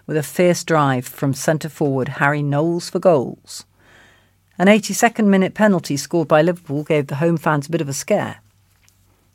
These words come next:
Sadly, the euphoria was deflated two weeks later when giant-killing City were defeated two nil in the fourth round by Sheffield United. On the rugby scene, Worcester Warriors' elevation to the Premier Division in the twenty-first century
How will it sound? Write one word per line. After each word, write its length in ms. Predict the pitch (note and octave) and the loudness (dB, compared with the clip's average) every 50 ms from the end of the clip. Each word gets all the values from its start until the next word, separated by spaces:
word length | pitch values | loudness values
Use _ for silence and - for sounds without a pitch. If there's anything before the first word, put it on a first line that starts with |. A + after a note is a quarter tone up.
| _ _ _ | _ _ _
Sadly, 540 | - - D#3+ D3+ D#3 D#3+ D#3 D#3+ E3 E3+ E3+ | -6 -2 0 2 2 0 0 -2 -4 -4 -4
the 140 | - - D3+ | -6 -4 -4
euphoria 560 | D3 C#3+ C#3 - - G3 G3 F#3+ F#3+ F#3 F3 | -4 -4 -6 -4 0 2 2 4 4 2 0
was 160 | E3 D#3+ - | -2 -4 -6
deflated 580 | - D#3+ C#3 - - E3 D#3 C#3 - - - _ | -8 -10 -8 -4 -4 -4 -4 -4 -8 -14 -14 _
two 180 | - - A#3+ | -6 -4 -4
weeks 220 | G3+ F#3 - - - | -2 -4 -4 -4 -4
later 400 | D3 B2 C3 - - - C#3+ C#3 - - - - - - _ | -4 -2 -4 -4 -8 -12 -14 -14 -16 -20 -20 -20 -20 -16 _
when 240 | - D3+ D3 C#3 - - | -4 -4 -4 -4 -2 2
giant-killing 640 | - F3 E3 E3+ F3 - - - - F3 D#3+ D#3+ | 4 4 6 6 4 2 0 -4 -4 -2 -2 -2
City 420 | D3+ - - - D#3 C#3+ - C3 C3 | -4 -4 -6 -6 -6 -8 -8 -8 -8
were 120 | B2 C3 | -8 -8
defeated 540 | B2+ - - - - C#3+ C#3 - D3 C#3 - | -10 -10 -10 -8 -6 -6 -6 -8 -12 -12 -12
two 180 | - - D#3+ D3 | -8 -6 -4 -2
nil 320 | D3 D3 D3 C#3+ C#3+ C3+ | 0 0 0 0 0 0
in 80 | C3+ C3 | 0 0
the 80 | C3 C3 | -2 -2
fourth 420 | - - - D#3+ D3+ D3+ - - | -4 -2 -2 -2 -2 -2 -4 -4
round 400 | C#3 C3+ C3 C3 C3 C3+ C#3+ - - - - - _ - | -2 -2 0 0 -2 -4 -6 -10 -14 -20 -20 -20 _ -8
by 120 | - - | -6 -6
Sheffield 520 | D3 - - E3 C#3 - - C#3+ C#3 - | -4 -2 -2 -2 -2 -2 -4 -6 -4 -2
United. 540 | D3 C#3+ C#3 C3+ C3 C#3 C#3 - - - - _ _ _ _ _ _ _ _ _ _ _ _ _ _ _ _ - - - - - - - - - | -2 -2 0 0 -2 -2 -4 -8 -12 -14 -14 _ _ _ _ _ _ _ _ _ _ _ _ _ _ _ _ -20 -20 -20 -20 -20 -20 -16 0 4
On 140 | - A3 A#3 | 6 6 8
the 80 | A3+ | 8
rugby 300 | A3 C4 C#4+ C4 C4+ A#3+ | 6 4 4 2 0 -6
scene, 420 | G3+ - - F3 D#3+ E3+ F#3 G3 E3+ | -6 -4 -2 -2 -2 -2 -4 -4 -4
Worcester 260 | E3 D3 - - D3 | -6 -6 -6 -6 -4
Warriors' 420 | C#3+ D#3+ E3+ F3 F3+ F3+ F3 D3 | -2 0 2 2 2 2 0 0
elevation 540 | F3 E3+ F#3 F#3 F3 F3 F3 F3 - - F#3+ | 0 0 0 2 2 2 0 0 -2 -6 -8
to 120 | F3 - - | -8 -8 -8
the 60 | - - | -10 -10
Premier 340 | - - F3+ E3+ E3+ E3+ | -4 0 0 2 2 0
Division 400 | E3+ F3 D#3+ D#3+ C#3+ C#3 D3 D3 | 0 -2 -4 -6 -6 -4 -4 -4
in 140 | D3 D3 D3 | -4 -4 -4
the 40 | C#3 | -6
twenty-first 600 | C#3+ - - D#3+ D3 - E3 - E3 D#3 D3+ D3 | -6 -6 -6 -6 -6 -8 -8 -6 -4 -4 -4 -4
century 460 | - - C#3+ B2+ - - - A#2+ C3 | -4 -4 -4 -4 -6 -8 -8 -10 -10